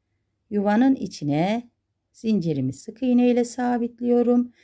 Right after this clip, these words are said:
Yandaki üçüncü yuvaya sık iğne ile sabitliyorum. Bu iki yuvada ne yaptıysak, di-, bakın arkadaşlar, bu üç yuvada da aynı şekilde papatyamızın yapraklarını yapacağız.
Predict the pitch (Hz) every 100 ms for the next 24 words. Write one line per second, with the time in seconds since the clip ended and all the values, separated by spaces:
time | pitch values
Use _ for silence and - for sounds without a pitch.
0 | _ _ - 214 254 247 175 160 - 156
1 | 175 220 226 - 220 - 208 202 208 196
2 | - _ _ 196 185 165 139 160 - _
3 | _ _ _ - 277 277 208 180 175 180
4 | 180 - 131 127 123 _ - 135 - _
5 | _ _ _ 294 311 320 349 320 302 294
6 | 285 320 320 269 214 180 - 170 220 240
7 | - 226 226 208 208 196 165 160 156 160
8 | - 185 185 359 349 330 - 202 160 156
9 | 151 180 - 320 294 240 202 180 151 135
10 | 165 - - - _ - 320 277 262 190
11 | 156 147 160 226 285 240 190 185 165 196
12 | 196 - - 110 110 -